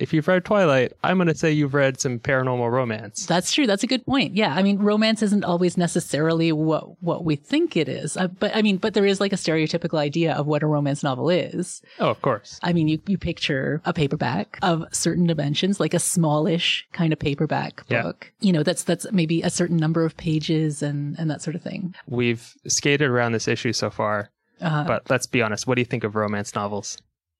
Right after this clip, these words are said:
Speaker 2: Oh, no. Okay. As a librarian, right, there are no bad books. If you, if you're listening to this and you like reading romance novels, that is A-okay with me, but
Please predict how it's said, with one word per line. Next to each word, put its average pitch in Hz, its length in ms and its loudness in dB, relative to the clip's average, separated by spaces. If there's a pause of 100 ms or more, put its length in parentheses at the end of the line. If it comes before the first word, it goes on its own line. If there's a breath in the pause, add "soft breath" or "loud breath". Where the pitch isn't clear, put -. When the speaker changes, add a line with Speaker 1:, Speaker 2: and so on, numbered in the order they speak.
(180)
Speaker 2:
Oh, 220 240 0
no. 269 880 2
Okay. 220 380 2 (280)
As 214 220 2
a 254 60 2
librarian, 220 680 4
right, 165 360 2
there 190 640 2 (240)
are 180 200 2
no 170 200 2
bad 156 280 -2
books. - 540 -4
If 208 220 -2
you, 214 360 0
if 208 140 -2
you're 247 160 2
listening 311 300 2
to 208 80 0
this 160 180 2
and 180 160 2
you 202 80 2
like 220 220 0
reading 196 360 2
romance 180 400 2
novels, 151 360 0 (260 loud breath)
that 202 480 2
is 196 380 0
A-okay 180 480 4
with 180 180 0
me, 262 320 2
but 190 240 0